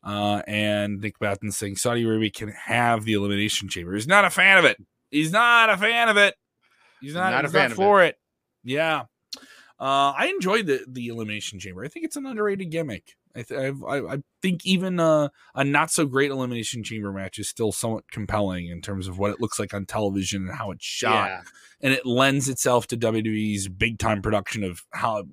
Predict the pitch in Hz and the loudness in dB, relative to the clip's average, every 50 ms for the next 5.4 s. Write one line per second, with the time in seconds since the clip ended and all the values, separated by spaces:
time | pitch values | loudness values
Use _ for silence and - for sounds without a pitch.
0 | 143 151 139 120 107 - _ - - 151 147 143 135 131 120 - - - - 185 | -2 2 2 2 2 0 _ -2 -2 0 2 2 0 -2 -2 -6 -10 -6 -4 -2
1 | 180 175 165 147 139 127 117 - _ - - _ _ _ 117 120 120 120 113 110 | 0 2 2 2 2 0 0 -2 _ -14 -20 _ _ _ 0 0 0 2 2 2
2 | 110 110 110 104 - - - - - _ _ - - 110 - 131 123 117 - 117 | 2 2 0 0 -4 -6 -10 -14 -20 _ _ -8 -4 -2 0 0 -2 -2 -4 -6
3 | 107 110 104 104 101 101 104 117 110 131 123 - 127 123 120 110 110 107 104 98 | -6 -4 -4 -2 -2 -2 -4 -4 -4 -4 -2 -2 -2 -2 -2 -4 -4 -4 -4 -6
4 | 95 90 - - 110 - - 117 101 - - 139 131 113 104 101 - - 135 131 | -8 -10 -8 -8 -6 -6 -4 -4 -4 0 2 4 4 4 2 0 0 0 2 2
5 | 123 117 113 110 104 101 101 92 | 2 2 0 0 0 -2 -4 -8